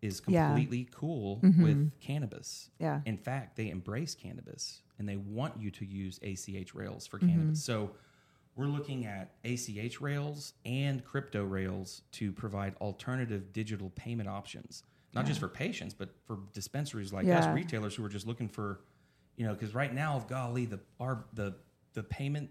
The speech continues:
Speaker 1: the, the merchant processing for cards is
Speaker 2: Mm-hmm.
Speaker 1: so shaky. It's like,
Speaker 2: Yeah.
Speaker 1: we keep hearing they're gonna get, we, the only way we can run cards right now or di-, digital payments is, uh,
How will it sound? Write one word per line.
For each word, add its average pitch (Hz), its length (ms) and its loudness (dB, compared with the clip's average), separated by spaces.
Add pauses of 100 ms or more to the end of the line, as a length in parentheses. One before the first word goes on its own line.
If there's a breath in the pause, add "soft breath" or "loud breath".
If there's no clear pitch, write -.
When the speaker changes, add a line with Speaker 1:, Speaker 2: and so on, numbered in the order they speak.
(120)
Speaker 1:
the, 101 140 -6 (240)
the 110 120 -4
merchant 120 380 -4
processing 131 480 -4
for 120 140 -8
cards 202 400 10
is 165 200 8
Speaker 2:
Mm-hmm. 135 140 -2
Speaker 1:
so 135 60 -4
shaky. 143 720 -8
It's - 180 -12
like, 120 220 -8
Speaker 2:
Yeah. 160 420 6 (300 soft breath)
Speaker 1:
we 135 100 -2
keep 151 260 -6
hearing 135 360 0
they're 123 100 -2
gonna 123 180 0
get, 117 240 -6
we, 127 120 -2
the 113 180 -2
only 139 300 0
way 117 220 -4
we 117 120 -6
can 113 180 -6
run 113 160 -4
cards 107 300 -8
right 101 180 -6
now 107 220 -2
or 98 240 -4
di-, 117 180 -2 (280)
digital 104 320 -4
payments 95 680 -6
is, 92 380 -8 (120)
uh, 101 200 -12